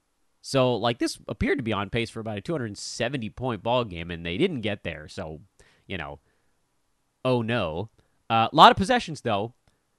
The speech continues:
Malik Monk had his first kind of breakout game with the Kings. I'm not adding him. You know, you get hot off the bench. Kevin Huerter is the guy I'm kind of keeping an eye on 'cause Sabonis is rostered, Fox, Keegan Murray, those guys are all rostered. Uh, Kevin Huerter's the guy who's gonna be hovering right near the edge of it.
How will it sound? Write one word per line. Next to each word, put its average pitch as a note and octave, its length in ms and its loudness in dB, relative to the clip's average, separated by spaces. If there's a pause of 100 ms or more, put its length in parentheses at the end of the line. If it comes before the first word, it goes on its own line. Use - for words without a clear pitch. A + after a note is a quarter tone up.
(320)
Malik F#3 240 4
Monk G#3+ 280 4
had G3 120 6
his F#3+ 120 -2
first G3 260 0
kind F#3 140 2
of D3 80 -2
breakout E3 360 2
game F3 200 0
with E3 80 -6
the C3+ 60 -6
Kings. D#3+ 420 0
I'm D3 100 0
not C#3 180 2
adding A2+ 300 0
him. A2+ 300 -4
You A#2 80 -2
know, A2+ 80 0
you A2 120 -4
get A2+ 140 0
hot G#2 220 2
off F#2 160 0
the G2+ 80 -8
bench. F2+ 320 -6
Kevin C4 180 4
Huerter A3+ 380 4
is D3+ 100 0
the C#3+ 80 -2
guy A#2+ 220 2
I'm A2 180 -2
kind C3 180 0
of A2+ 60 -10
keeping A#2+ 260 -4
an F#2+ 80 -4
eye F2+ 220 -2
on A2+ 240 -4
'cause G2+ 220 -8
Sabonis C#3+ 500 -2
is C3+ 140 -6
rostered, C3+ 580 2
Fox, A#2+ 440 0
Keegan A#2+ 280 -6
Murray, G#2+ 220 -4
those A2 120 -4
guys G#2+ 200 -2
are G2 40 -6
all E2+ 140 -4
rostered. D#2+ 440 -8 (800)
Uh, G#2 220 -2
Kevin G#3 240 2
Huerter's F3 300 2
the D3 80 -2
guy A#2+ 320 4
who's A#2 400 -6
gonna C3 180 0
be A#2+ 160 0
hovering C3 540 4
right A#2 240 2
near A#2+ 160 -2
the G#2+ 180 -8
edge G2+ 220 -2
of A#2+ 100 -2
it. C3 160 0